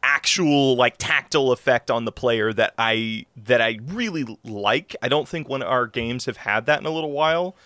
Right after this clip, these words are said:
where it's like we are actually doing a,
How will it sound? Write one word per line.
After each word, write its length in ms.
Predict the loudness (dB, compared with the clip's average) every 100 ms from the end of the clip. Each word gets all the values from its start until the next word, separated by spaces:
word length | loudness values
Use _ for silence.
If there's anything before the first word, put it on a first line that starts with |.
| _ -4
where 220 | 2 2
it's 140 | 4
like 260 | 2 0 -2 _ -10
we 260 | -2 4
are 120 | 4 4
actually 760 | 0 0 -2 -4 -4 -6 -6 -8 -10 -18 _ _ -20 -4
doing 360 | 0 2 0 -4 -6
a, 100 | -6